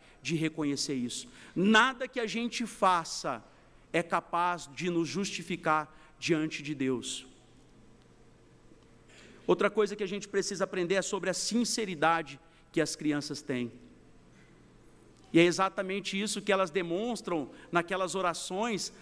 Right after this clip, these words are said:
através daquelas cartas escritas para Deus: sinceridade,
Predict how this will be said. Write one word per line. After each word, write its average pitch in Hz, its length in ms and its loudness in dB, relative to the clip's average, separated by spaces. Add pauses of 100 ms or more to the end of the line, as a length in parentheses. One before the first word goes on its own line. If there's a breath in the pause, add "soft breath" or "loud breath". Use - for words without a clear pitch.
através 175 400 0
daquelas 180 480 -4
cartas 214 520 -4
escritas 196 680 -2 (360 loud breath)
para 208 100 10
Deus: 196 500 0 (200)
sinceridade, 160 1040 0